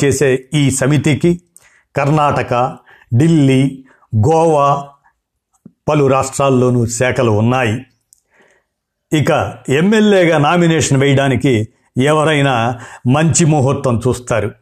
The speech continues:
కానీ ఆయన మాత్రం రాహుకాలం కోసం ఎదురుచూసి నామపత్రాలు దాఖలు చేస్తారు. అంటే అవే నామినేషన్ ఫామ్స్.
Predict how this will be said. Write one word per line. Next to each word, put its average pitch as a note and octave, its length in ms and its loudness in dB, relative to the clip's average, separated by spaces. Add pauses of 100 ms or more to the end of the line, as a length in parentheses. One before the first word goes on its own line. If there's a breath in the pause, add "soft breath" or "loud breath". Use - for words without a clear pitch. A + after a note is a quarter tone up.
(580)
కానీ A2 540 0 (1160 soft breath)
ఆయన C3 340 0
మాత్రం C3 720 -2 (380 soft breath)
రాహుకాలం D3 800 0
కోసం B2+ 320 -2
ఎదురుచూసి C#3 760 -2 (800 loud breath)
నామపత్రాలు C3 920 0
దాఖలు A#2 380 -2 (100)
చేస్తారు. G#2 440 -4 (240)
అంటే A2 260 -2
అవే G#2+ 440 -2
నామినేషన్ A2 600 -2
ఫామ్స్. C3 480 -6